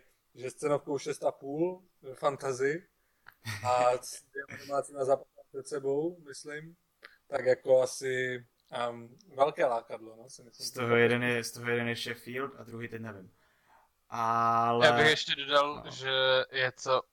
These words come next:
Speaker 3: absolutně neskutečná pres-, presovací mašina. A jako nechci to ani říkat nahlas, ale jako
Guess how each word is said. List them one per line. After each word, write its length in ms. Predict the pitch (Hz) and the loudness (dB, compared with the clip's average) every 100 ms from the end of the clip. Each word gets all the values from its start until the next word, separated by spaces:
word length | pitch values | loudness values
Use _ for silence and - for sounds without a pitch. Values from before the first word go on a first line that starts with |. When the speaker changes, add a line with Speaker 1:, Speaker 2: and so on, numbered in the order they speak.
| _ _ - | _ _ 0
Speaker 3:
absolutně 680 | 139 - - 143 127 - | 0 0 -6 -6 -10 -10
neskutečná 520 | 123 - 127 120 131 123 | -10 -10 -8 -6 -2 -2
pres-, 360 | 117 117 123 - | 0 -2 -4 0
presovací 520 | 127 120 120 113 123 | 0 2 -2 -4 -4
mašina. 460 | 117 - 117 113 - _ _ _ _ _ _ _ _ _ | -4 -4 -6 -6 -6 _ _ _ _ _ _ _ _ _
A 420 | - 123 117 117 117 127 _ _ _ | 4 6 8 6 4 -4 _ _ _
jako 260 | - 139 131 - _ _ _ _ _ _ _ _ _ _ _ _ _ _ _ _ _ _ - | -2 -2 -2 -10 _ _ _ _ _ _ _ _ _ _ _ _ _ _ _ _ _ _ 0
nechci 340 | 139 127 - | 2 2 -2
to 160 | 143 147 | 4 6
ani 180 | 143 135 | 6 -2
říkat 340 | 135 143 131 | -4 2 2
nahlas, 440 | 123 123 120 113 | 4 4 4 4
ale 260 | - 120 120 | -2 2 6
jako 520 | 120 - 123 120 120 | 6 4 0 2 2